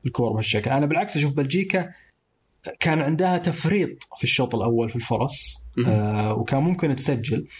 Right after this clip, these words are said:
Speaker 1: صحيح البرازيل جاتها فرص، آه، لباولينيو،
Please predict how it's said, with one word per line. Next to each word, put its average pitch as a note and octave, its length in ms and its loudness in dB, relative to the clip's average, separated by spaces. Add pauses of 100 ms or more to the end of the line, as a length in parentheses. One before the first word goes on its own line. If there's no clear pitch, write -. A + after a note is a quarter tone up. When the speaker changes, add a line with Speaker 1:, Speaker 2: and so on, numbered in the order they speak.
(180)
Speaker 1:
صحيح E3+ 280 0
البرازيل D#3 400 2
جاتها C3 220 2
فرص، A#2 460 0
آه، G#2+ 180 2
لباولينيو، B2 600 2